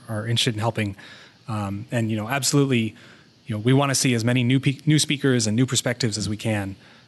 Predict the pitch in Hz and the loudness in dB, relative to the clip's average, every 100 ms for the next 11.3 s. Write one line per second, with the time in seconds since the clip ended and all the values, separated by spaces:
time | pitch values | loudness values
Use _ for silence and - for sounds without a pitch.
0 | _ 120 107 104 101 - - 104 98 92 | _ -2 0 -2 -6 -16 -10 -8 -6 -8
1 | 90 _ _ - 95 107 113 127 117 110 | -14 _ _ -12 -10 -2 0 2 2 0
2 | 104 123 104 - - - _ - 151 139 | 0 0 0 -4 -10 -20 _ -4 0 2
3 | 123 110 104 107 101 - 117 - 110 107 | 2 2 0 -4 -4 -6 -4 0 0 0
4 | 104 - 113 110 107 117 143 139 123 113 | -2 -4 -4 -2 -2 0 0 0 -2 -4
5 | - - - 107 135 123 - 120 107 104 | -12 -12 -10 -2 0 0 0 0 0 -2
6 | - 120 110 - - - _ _ - 110 | 0 0 0 -6 -20 -20 _ _ -2 0
7 | 104 101 - 110 104 104 120 101 101 131 | 0 -2 -6 -6 -6 -6 -6 -6 -4 -2
8 | 123 - 120 110 107 101 101 113 110 117 | -2 0 0 0 -2 -2 -2 0 0 0
9 | 113 104 - 110 101 101 104 127 120 117 | -4 -8 -4 -4 -2 -6 -8 -2 -2 0
10 | 117 - 98 - 104 95 95 104 98 - | -4 -4 -8 -8 -8 -8 -10 -10 -8 -8
11 | 113 98 95 | -8 -10 -12